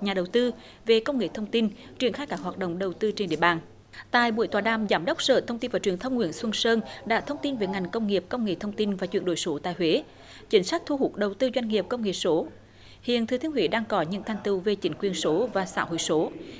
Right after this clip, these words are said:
Điển hình như xếp hạng của Thừa Thiên Huế ngày càng được cải thiện và luôn nằm trong top đầu về các chỉ số xếp hạng cấp tỉnh, và mô hình dịch vụ đô thị thông minh đang được đánh giá cao.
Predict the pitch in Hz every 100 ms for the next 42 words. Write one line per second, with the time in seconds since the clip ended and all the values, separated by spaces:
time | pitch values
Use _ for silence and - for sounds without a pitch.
0 | - 233 185 226 226 285 202 - 190 185
1 | 180 170 175 175 196 180 156 262 214 190
2 | 190 185 180 175 - 196 180 180 - -
3 | 214 220 277 254 208 175 208 190 294 247
4 | 202 185 180 196 226 214 160 226 185 196
5 | 151 - 160 196 185 - - 220 160 -
6 | - 196 226 226 233 277 190 185 - 185
7 | 220 233 190 214 208 214 202 190 175 160
8 | 151 180 151 - 208 208